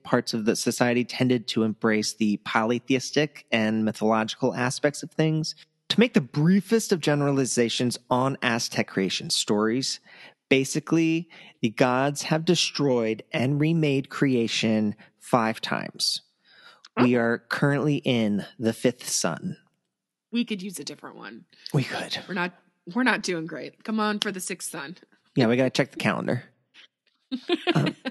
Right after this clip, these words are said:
Speaker 1: so this is called the Legend of the Suns, and it describes
Speaker 2: Hmm.
Speaker 1: the creation of four successive suns or periods, each ruled by a different deity and inhabited by a different group of beings. Each period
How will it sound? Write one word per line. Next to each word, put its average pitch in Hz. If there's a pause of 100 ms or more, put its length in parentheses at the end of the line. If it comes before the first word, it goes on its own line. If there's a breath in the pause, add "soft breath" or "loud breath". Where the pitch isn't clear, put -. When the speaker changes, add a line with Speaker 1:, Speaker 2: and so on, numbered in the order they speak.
(140)
Speaker 1:
so 170
this 170
is 226
called 240
the 139
Legend 127
of 104
the -
Suns, - (440 loud breath)
and 151
it 151
describes 139
Speaker 2:
Hmm. -
Speaker 1:
the 170
creation 143
of 120
four 123
successive -
suns 190
or 107
periods, 170 (320 loud breath)
each 180
ruled 135
by 104
a 95
different 151
deity 101 (240 loud breath)
and 117
inhabited 127
by 107
a 95
different 120
group 98
of -
beings. - (920 soft breath)
Each 180
period 139